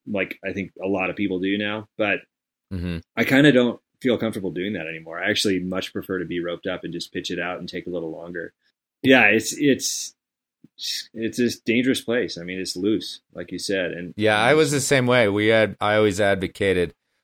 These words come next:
Speaker 2: like, a short simul rope between you at
Speaker 1: Yeah.
Speaker 2: least, 'cause that really wasn't much slower. And then, yeah, 'cause I, I soloed it a couple times too, only in the back in the day. And, like,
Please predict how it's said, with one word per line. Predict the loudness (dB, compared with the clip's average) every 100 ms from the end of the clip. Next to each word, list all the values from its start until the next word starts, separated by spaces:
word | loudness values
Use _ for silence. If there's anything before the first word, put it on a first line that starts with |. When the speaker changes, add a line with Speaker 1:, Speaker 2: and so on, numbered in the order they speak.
| _
Speaker 2:
like, | -2 -2 0
a |
short | -4 0 4 6 6 0 _
simul | -2 0 2 4
rope | 4 4 2 -2
between | -6 -4 -2
you | 0 0
at | 2
Speaker 1:
Yeah. | 2
Speaker 2:
least, | 2 -2 -8 -16 _
'cause | 0 4
that | 6 6
really | 6 6
wasn't | 6 6 4 2
much | 0 -2
slower. | -2 2 4 4 2 -2 _ _ _ _ _
And | -2 0 0
then, | 0 0 -2 2
yeah, | 2 2
'cause | 0 2
I, | 2 4
I | 4
soloed | 4 4 6 6
it | 6 2
a |
couple | 2 0 -2
times | -2 -2 -2 -4
too, | -2 0 0 0
only | -2 -2 -4 -6
in | -6
the |
back | -2 -2 -2
in | -6
the | -4
day. | -2 -2 -2
And, | -6
like, | -8 -8 -10